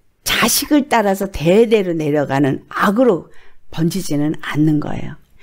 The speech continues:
당대 내가 지은 죄는 당대에서 당하고 끝나는데 내가 만약에 이걸 회개하지 않으면 이게 내 자식의 대로 내려간다는 거예요. 우리는 부모로부터 내려오는 이 저주를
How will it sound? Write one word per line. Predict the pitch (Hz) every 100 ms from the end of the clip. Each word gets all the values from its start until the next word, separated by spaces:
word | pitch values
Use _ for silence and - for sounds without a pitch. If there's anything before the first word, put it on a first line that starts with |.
| -
당대 | - 175 226 269 277
내가 | 214 180 208 202
지은 | - 170 180
죄는 | 175 156 202 185 - -
당대에서 | - 202 247 320 262 - 151 147
당하고 | - - 185 180 202 196
끝나는데 | - 320 359 190 143 123 254 226 139 - _ - -
내가 | 190 233 269
만약에 | 185 165 208 226
이걸 | - 202 240
회개하지 | - 311 339 233 202
않으면 | 165 160 180
이게 | 190 220
내 | 180 220
자식의 | 226 - 190 - 302 233
대로 | 190 175
내려간다는 | 165 147 160 156 156 143 139
거예요. | 170 170 175 - _
우리는 | 220 269 277 269
부모로부터 | 180 254 269 320 269 202 - 202 185
내려오는 | 175 180 190 175 170 170 165
이 | 160 170
저주를 | - 151 165 160 196 233 170 -